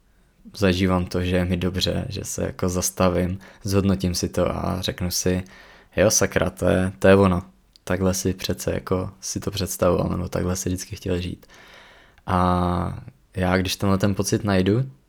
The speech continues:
tak se mu prostě příště snažím zase nějakým způsobem přiblížit. Ať už to je jako ten čas s tou malou, nebo s někým, jako na, na kom mi záleží, ať už to je pěkný moment, jak kdy jsem sám v lese, nebo lezu do ledové vody a mám v hlavě jako klid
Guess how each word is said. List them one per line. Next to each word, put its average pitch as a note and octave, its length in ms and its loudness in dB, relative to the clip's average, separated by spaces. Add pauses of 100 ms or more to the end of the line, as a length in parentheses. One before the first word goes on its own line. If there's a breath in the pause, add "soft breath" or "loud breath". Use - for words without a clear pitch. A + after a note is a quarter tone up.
(100)
tak - 160 -8
se - 120 -2
mu A2 120 0
prostě - 360 -4
příště G#2 360 -2
snažím G2+ 400 0
zase G2+ 240 0
nějakým G2+ 260 0
způsobem G#2 400 0
přiblížit. F#2+ 640 0 (600 loud breath)
Ať G#2+ 200 -4
už G2 120 -2
to - 120 2
je F#2 160 8
jako F2+ 220 2
ten G2 220 4
čas - 260 0
s - 80 -2
tou G2+ 160 4
malou, F#2 420 4
nebo F#2 280 -2 (180)
s F#2 260 -4
někým, F2+ 680 -2
jako F#2+ 420 0
na, F#2 100 0 (300)
na F#2 60 -6
kom F#2 200 0
mi F#2 100 2
záleží, F#2 680 0
ať - 120 -16
už - 100 -12
to - 100 -2
je F2+ 60 0
pěkný F#2 360 0
moment, F2+ 580 0
jak - 240 -10 (120)
kdy F#2 220 -4
jsem F2+ 200 0
sám F2+ 280 2
v F2+ 40 2
lese, F#2 340 2 (440 loud breath)
nebo F#2 500 6
lezu F#2 240 4
do F#2 140 4
ledové F#2 320 4
vody F2+ 400 4
a E2 100 0
mám F2+ 180 0
v - 20 -2
hlavě F2+ 260 2
jako F#2 240 0
klid F#2+ 440 0